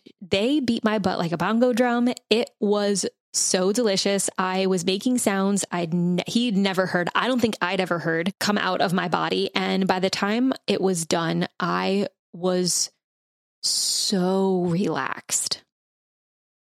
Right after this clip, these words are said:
It completely and totally activated, activated my nervous system in one of the best ways. It was so anticipatory.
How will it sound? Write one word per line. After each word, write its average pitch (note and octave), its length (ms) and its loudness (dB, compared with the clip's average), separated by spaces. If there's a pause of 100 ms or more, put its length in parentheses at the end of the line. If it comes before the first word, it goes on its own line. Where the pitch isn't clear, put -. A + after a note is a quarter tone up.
It G3+ 120 0
completely G#3+ 500 0
and G#3+ 100 0
totally F#3 340 2
activated, F3+ 680 -2
activated F#3 420 -2
my F3+ 120 0
nervous F3+ 300 0
system F#3+ 340 -2
in F3+ 240 0
one F3 140 0
of E3+ 80 0
the F#3+ 60 0
best F3+ 500 -2
ways. F#3 600 0 (1120)
It G3 140 0
was G3 160 0
so F#3 100 0
anticipatory. G3 1400 0